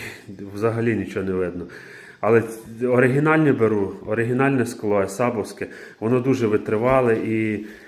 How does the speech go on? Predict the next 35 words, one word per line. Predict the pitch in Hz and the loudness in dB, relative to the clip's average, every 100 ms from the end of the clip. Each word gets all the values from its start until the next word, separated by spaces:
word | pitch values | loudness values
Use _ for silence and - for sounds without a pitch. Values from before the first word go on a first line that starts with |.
| - - _ | -20 -20 _
мені | 117 131 | -2 0
кажеться, | 135 123 120 | 2 0 0
його | 123 120 | 0 2
би | 117 | 0
можна | 117 113 113 | 0 0 -2
би | 107 | -4
було | 107 110 107 | -2 0 0
ще | 107 | -2
навіть | 107 104 101 | 0 0 -2
полірнути | 107 104 107 107 107 107 | -2 -2 0 -2 -2 -2
наждачкою, | 101 104 101 101 101 98 98 98 92 110 110 - 104 98 | -2 0 0 0 0 0 -2 -4 -2 0 0 -2 -2 0
мілкою | 104 101 104 98 | 0 -2 -2 -4
фракцією. | 92 113 104 - - 90 90 | 0 0 0 -2 -6 -6 -4
Але | 104 120 | -2 2
я | 120 | 0
таке | 120 120 | 0 -4
не | 107 | -4
пробував, | 107 120 113 104 101 98 - - - _ | -2 0 0 2 0 -2 -6 -20 -20 _
там | - 98 | -8 -6
складірую | - - 113 110 127 120 107 104 | -6 0 0 2 2 2 0 0
їх, | 107 107 - - - - - | 0 -2 -6 -16 -20 -20 -20
потім | - 110 117 | 0 2 2
наскладірую | 110 107 - 110 113 117 110 | 0 -2 -2 0 0 2 0
певну | - 107 107 | 2 2 0
кількість | 107 110 107 104 | -2 -4 -4 -8
і | 95 | -6
піду | 98 104 104 | -8 -6 -6
в | |
смітник, | - - 117 - 160 143 - | -6 -2 -2 -2 -4 -4 -8
як | 113 104 | -8 -8
то | - | -8
кажуть, | - 98 98 | -8 -6 -2
руки | 120 120 | -4 -4
не | 98 | -4
доходять. | 92 90 - 92 85 85 | -6 -6 -6 -6 -6 -12